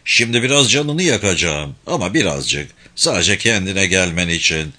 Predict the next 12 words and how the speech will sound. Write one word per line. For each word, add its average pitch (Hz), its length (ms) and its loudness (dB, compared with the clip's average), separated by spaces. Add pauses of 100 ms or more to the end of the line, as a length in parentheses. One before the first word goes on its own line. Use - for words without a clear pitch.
(320)
Her 98 220 -4
şeyi 104 320 4
hissetmeni 101 600 0
istiyorum. 90 760 0 (520)
Sonra 82 520 -4 (320)
ağır 101 340 -4
ağır 98 240 0
tek - 380 -4
bir 110 140 0
yerden 98 520 0
uzunca 107 520 0
keseceğim. 87 680 -2